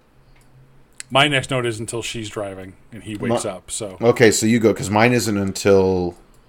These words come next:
Speaker 2: a bit later after that.
Speaker 1: Okay.
Speaker 2: Oh, no, no, when, oh, no, she is driving at this point. Sorry, go ahead.
Speaker 1: So she's driving and he wakes up. And I think this is where they get chased because, um, Dominic Cooper puts out a bounty on him.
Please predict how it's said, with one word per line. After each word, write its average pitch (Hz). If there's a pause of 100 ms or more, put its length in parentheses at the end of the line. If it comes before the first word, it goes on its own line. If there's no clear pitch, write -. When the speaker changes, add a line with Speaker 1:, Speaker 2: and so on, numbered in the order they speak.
(280)
Speaker 2:
a 104
bit 87
later 82
after 78
that. 78 (320)
Speaker 1:
Okay. 120
Speaker 2:
Oh, 151
no, 196
no, 180
when, 139
oh, 156
no, 143
she 139
is 139
driving 98
at 85
this 82
point. 73
Sorry, 85
go 82
ahead. 107 (1600)
Speaker 1:
So 143
she's 196
driving 147
and 110
he 139
wakes 123
up. 104 (840)
And 143
I 135
think 214
this 214
is 180
where 151
they 143
get 131
chased -
because, 113
um, 113
Dominic 135
Cooper 131
puts -
out 113
a 107
bounty 113
on 95
him. 92